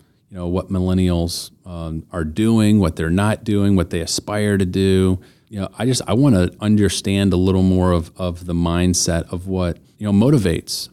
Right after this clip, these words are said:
millennials. What are you guys looking for when you are looking to invest your life, whether it's in a, in a job or to be an entrepreneur? I mean, you're gonna, um, to, to make a living, uh,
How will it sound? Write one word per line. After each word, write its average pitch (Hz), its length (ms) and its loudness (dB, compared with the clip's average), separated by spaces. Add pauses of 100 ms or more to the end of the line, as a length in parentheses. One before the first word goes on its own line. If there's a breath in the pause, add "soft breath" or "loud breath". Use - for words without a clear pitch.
(100)
millennials. 92 440 -2
What 120 80 0
are 139 40 4
you 147 60 4
guys 127 300 0
looking 98 280 0
for 90 500 -2
when 92 280 2
you 95 400 2
are 87 440 -4 (320 soft breath)
looking 107 380 -2
to 92 280 0
invest 90 500 0
your 90 120 0
life, 87 340 -2
whether 92 220 -2
it's 85 220 -4
in 87 100 -2
a, 80 100 -2 (120)
in 92 100 -6
a 80 80 -6
job 92 540 -2
or 85 100 0
to 85 60 -2
be 85 160 -2
an 87 100 -2
entrepreneur? 92 720 -4
I - 20 2
mean, 95 140 4
you're 104 80 4
gonna, 107 180 2 (400 loud breath)
um, 87 480 -6
to, - 140 -10
to 90 120 -8
make 117 260 2
a 110 40 0
living, 92 500 0 (560 soft breath)
uh, 90 340 -10